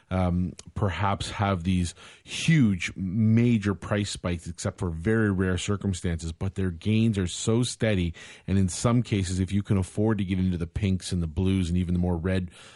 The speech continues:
uh, colored diamonds that are extremely rare, you will see extremely big returns, and that's what it is. Money takes,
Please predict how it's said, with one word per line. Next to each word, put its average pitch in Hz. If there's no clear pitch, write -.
uh, 87
colored 95
diamonds 92
that 85
are 85
extremely 117
rare, 85
you 95
will 101
see 95
extremely 98
big 85
returns, 87
and 87
that's 92
what 98
it 92
is. 85
Money 90
takes, 92